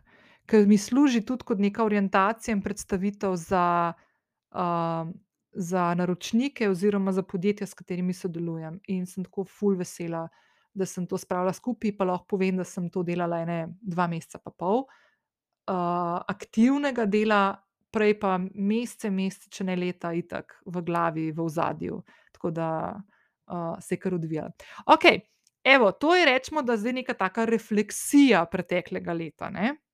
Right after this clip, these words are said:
Uh, zdaj pa je skrajni čas, da skočiva v dva tisoč dvaindvajset. Okej, zdaj prva stvar, ke sem jo danes že omenila, je,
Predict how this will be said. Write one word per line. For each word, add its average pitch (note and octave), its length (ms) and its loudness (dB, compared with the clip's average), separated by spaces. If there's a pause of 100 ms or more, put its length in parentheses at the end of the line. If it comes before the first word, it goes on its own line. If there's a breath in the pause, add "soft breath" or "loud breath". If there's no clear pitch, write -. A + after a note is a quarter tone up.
(280)
Uh, G3 320 0
zdaj G#3+ 280 0 (120)
pa A3+ 120 2 (440)
je G3 160 -4
skrajni A#3 400 -6
čas, B3+ 180 -2
da G#3+ 80 -4
skočiva G#3+ 460 -6
v G3+ 240 -2
dva G3+ 160 0
tisoč G#3 320 -12
dvaindvajset. A3 600 -4 (1080 loud breath)
Okej, B3 400 8
zdaj C#4 200 6 (280)
prva E4 320 6
stvar, A#3 540 6 (400)
ke A3+ 80 0
sem A3+ 160 2
jo G#3+ 80 6
danes A3+ 240 4
že A#3 100 4
omenila, A3 480 2
je, G3+ 460 2